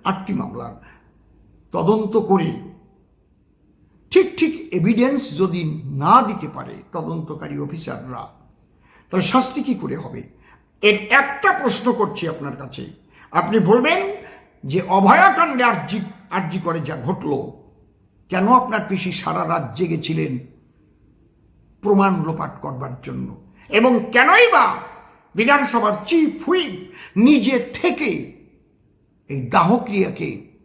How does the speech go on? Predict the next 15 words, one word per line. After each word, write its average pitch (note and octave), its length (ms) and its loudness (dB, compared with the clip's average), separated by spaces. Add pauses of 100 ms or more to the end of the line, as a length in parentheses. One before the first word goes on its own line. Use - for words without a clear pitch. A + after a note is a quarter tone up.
(180)
সম্পাদন D#3+ 720 -4
করেছিলেন, C#3 560 -8
সমাপন F3+ 640 -8
করেছিলেন? B2+ 800 -10 (480)
জবাব F3 300 2
দিতে G3 160 0
পারবেন? D4 560 4 (1160)
কেন D#4 180 8
অভয়ার D#4+ 500 8
মা A3+ 220 0
বাবাকে F3+ 360 -8
কাছে - 340 -16
যেতে C#3+ 320 -12
দেওয়া C3+ 400 -8
হয়নি? C#3 960 -2